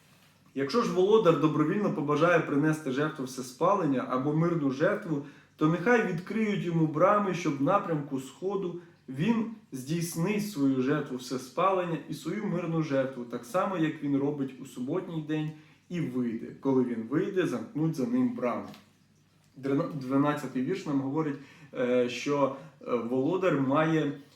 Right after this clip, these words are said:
е, певну, м, більшість перед народом в тому, що він має можливість принести,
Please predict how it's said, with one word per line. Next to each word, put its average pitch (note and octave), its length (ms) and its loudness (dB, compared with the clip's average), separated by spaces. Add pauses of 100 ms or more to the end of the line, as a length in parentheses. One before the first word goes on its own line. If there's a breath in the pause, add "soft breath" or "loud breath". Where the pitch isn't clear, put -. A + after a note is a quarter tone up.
(140)
е, B2+ 920 2 (240)
певну, D3 420 0 (340)
м, B2+ 640 0
більшість C#3 600 -4
перед B2+ 260 0
народом E3+ 360 0
в C#3 60 -6
тому, E3+ 220 -4
що C#3 160 -6
він D3 320 0
має D#3+ 240 2
можливість D3 680 -2
принести, C#3+ 920 -2